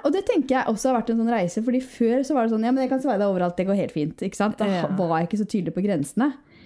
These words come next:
Speaker 1: Men det er også en sånn måte å ta vare på energien på, det er å sette tydelige grenser. Og det tenker jeg også er viktig for deg som hører på, at, eh, <clears throat> du trenger ikke tenke at det er strengt. Det er egentlig en gave til kundene dine, fordi da har du jo mer energi å gi når du først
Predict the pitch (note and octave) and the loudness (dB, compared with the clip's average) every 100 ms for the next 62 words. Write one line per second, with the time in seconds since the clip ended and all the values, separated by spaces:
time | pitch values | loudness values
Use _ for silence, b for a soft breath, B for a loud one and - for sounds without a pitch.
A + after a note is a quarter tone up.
0 | B B C4 D#4 C4+ - E4+ D#4+ D4+ C4 | B B 2 4 2 0 2 2 2 2
1 | G3+ G#3 B3 G3+ D#3+ - F#3 F#3 F#3 F#3+ | 0 0 2 2 0 -2 0 0 0 0
2 | F#3+ A3 - G#3 F3 F3+ - A#3+ A#3 A#3 | 0 -2 -4 -2 0 0 0 0 0 -2
3 | - D4 - - A3+ - - C#4 G3+ B3+ | -4 -8 -8 -4 -6 -4 0 0 2 2
4 | C#4 A#3 G4 G#4+ - B B B B B | 2 0 -2 -4 -8 B B B B B
5 | B B3+ F4 B4+ E4+ B3 A3+ - A#3+ - | B 0 2 0 2 2 2 2 2 2
6 | G3 G#3 G3+ C4 - A3+ A3 D4+ - - | 2 2 0 -8 -6 0 0 0 -6 -20
7 | - E3+ F3 - G3 F3 F3 G3+ A3 F#3 | -4 -2 0 -2 0 2 0 0 2 0
8 | - F#3 F3 F#3 - G3+ F#3+ b b b | -2 -2 0 0 0 -2 -2 b b b
9 | b b - E4 D4+ C4 B3+ G#3+ A#3 D4 | b b 2 4 4 4 2 0 0 0
10 | G#3+ F#3+ - - G#3 G3 - G#3+ - - | 0 -2 -4 -8 -2 0 0 -4 -6 -4
11 | A3 D4 F#4 - - - _ b b - | 0 2 0 -2 -10 -20 _ b b -2
12 | C4+ A#3+ A3+ C4+ A#3+ E4 C4 D3+ D#3 B3+ | 0 2 2 2 2 2 0 0 -2 -2
13 | F#4 F4 D4 A3 G3+ G#3 A3+ A#3+ A3 A3+ | -2 0 0 2 0 -2 0 0 2 0
14 | A#3+ - - - F3 E3 E3 G#3+ A#3+ F3+ | 0 -4 -6 -4 0 0 0 2 2 0
15 | F3 G3+ A3+ B3 C4 B3 B3 A#3+ G#3 B3 | 0 0 0 0 2 2 2 2 0 -2
16 | A#3 - | -4 -6